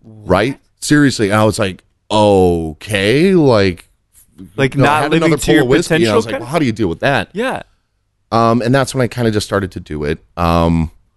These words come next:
Speaker 2: So you're saying this is just ten years ago?
Speaker 1: Yeah.
Speaker 2: So you're mid-twenties then at that point, yeah? Early to mid-twenties?
Speaker 1: Yeah, mid-twenties.
Speaker 2: Yeah.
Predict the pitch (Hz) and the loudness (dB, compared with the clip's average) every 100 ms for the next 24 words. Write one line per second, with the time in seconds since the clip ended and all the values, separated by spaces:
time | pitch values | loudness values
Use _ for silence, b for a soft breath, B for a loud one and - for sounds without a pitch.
0 | _ _ _ _ _ _ _ - 165 202 | _ _ _ _ _ _ _ -10 -8 -6
1 | 220 180 180 190 151 170 - 180 151 131 | -2 -2 -2 -6 -8 -8 -8 -12 -10 -14
2 | 175 285 427 _ _ _ _ _ - - | -18 -20 -20 _ _ _ _ _ -2 -2
3 | - - 147 131 131 123 123 139 131 - | -4 -4 -2 0 -2 -2 -2 -2 -4 -10
4 | 190 277 117 95 87 - 98 - 107 165 | -12 -12 -18 -18 -18 -20 -20 -18 -20 -20
5 | _ - 110 113 113 110 120 113 - 147 | _ -8 -2 -2 -2 -8 -14 -14 -16 -20
6 | - - 127 107 117 117 101 101 151 208 | -20 -2 0 2 0 -2 -6 -6 -10 -10